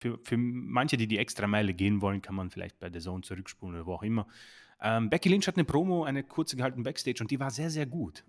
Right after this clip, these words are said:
Äh, sie hat über ihre Vergangenheit mit Bayley gesprochen und die beide, die Karriere, die die beiden hinter sich haben. Und, äh, das ist jetzt natürlich paraphrasieren, äh, aber Becky Lynch hat sowas gesagt wie, „Ja,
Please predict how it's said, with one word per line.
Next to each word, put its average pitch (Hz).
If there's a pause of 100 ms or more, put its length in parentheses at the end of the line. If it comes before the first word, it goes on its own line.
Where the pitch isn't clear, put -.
Äh, 104
sie 101
hat 135
über 131
ihre 127
Vergangenheit 131
mit 123
Bayley 123
gesprochen 120
und 117
die 117
beide, 117 (440)
die 120
Karriere, 135
die 131
die 131
beiden 127
hinter 135
sich 120
haben. 123 (1080)
Und, 117 (540)
äh, 107
das 104
ist 117
jetzt 123
natürlich 117
paraphrasieren, 117
äh, 123
aber 117 (340)
Becky 110
Lynch 120
hat 117
sowas 123
gesagt 113
wie, 113
„Ja, 120